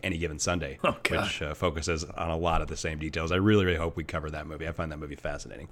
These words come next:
Speaker 1: I probably hadn't seen Varsity Blues in over a decade. I've probably seen this movie half a dozen times in my life. I think I saw it twice in the theater, and, um, I gotta say, it's pretty goddamn watchable. You know, it, it's, it seems a little silly to be starting off this series where, like,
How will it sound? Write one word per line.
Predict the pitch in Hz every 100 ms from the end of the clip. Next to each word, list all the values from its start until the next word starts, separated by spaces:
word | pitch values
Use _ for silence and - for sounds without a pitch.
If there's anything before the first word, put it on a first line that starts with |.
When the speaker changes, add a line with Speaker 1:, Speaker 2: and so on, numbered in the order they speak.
| -
Speaker 1:
I | 185 269
probably | - - 220 254 233 202 196 170
hadn't | - 147 175 170
seen | - 143 143
Varsity | 123 131 131 127
Blues | 110 117 131 131 117
in | 110 104 104 98
over | 113 175 139
a | 95
decade. | 80 98 101 - 82 87
I've | 135
probably | 214 147
seen | 104
this | 95
movie | 92
half | 82 85 82
a |
dozen | 85 85 85
times | 90 87 95
in |
my | 98
life. | 101 104 104
I | 98
think | 143 117
I | 104
saw | 101 92
it |
twice | - 92 90 -
in | 90
the |
theater, | 85 95 95 107 120 -
and, | 117 107 113 117
um, | 113 110 110 107
I | - 196
gotta | 247 262
say, | - 262 285 143
it's | 113
pretty | - - 214
goddamn | 220 160 190 180 175 160
watchable. | 151 233 - 85 73 - -
You | 214
know, | 127
it, | 135 139
it's, | 143 - -
it | 131
seems | 156 156
a | 113
little | 120 143
silly | 143 - 135 131
to |
be | 113 107
starting | - 101 104 101
off | 98 -
this | 90
series | - 92 95 98
where, | 87 87
like, | 82 80